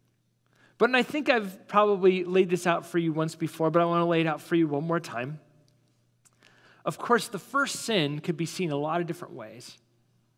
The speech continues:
But one of the ways that I think is really important to see it, especially in this context of understanding what does it mean that Jesus called himself the Son of Man,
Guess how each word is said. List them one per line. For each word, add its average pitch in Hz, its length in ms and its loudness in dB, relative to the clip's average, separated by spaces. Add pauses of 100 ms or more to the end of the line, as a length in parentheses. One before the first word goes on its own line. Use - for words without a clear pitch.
(560)
But 185 100 4
one 220 200 0
of 269 80 -4
the 254 60 0
ways 190 340 4
that 170 100 2
I 151 80 2
think 180 240 -4
is 147 100 -6
really 240 300 -6
important 190 400 -6
to 147 60 -12
see 170 120 -2
it, 165 60 -2
especially 196 500 -6
in 190 60 -4
this 175 140 -4
context 170 500 -6
of 147 100 -10
understanding 175 680 -4
what 160 80 0
does 196 100 -4
it 208 160 -6
mean 175 400 -2
that 147 100 -6
Jesus 156 320 -10
called 160 220 -2
himself 151 340 -8
the 147 60 -16
Son 151 240 -6
of 147 60 -6
Man, 113 340 -12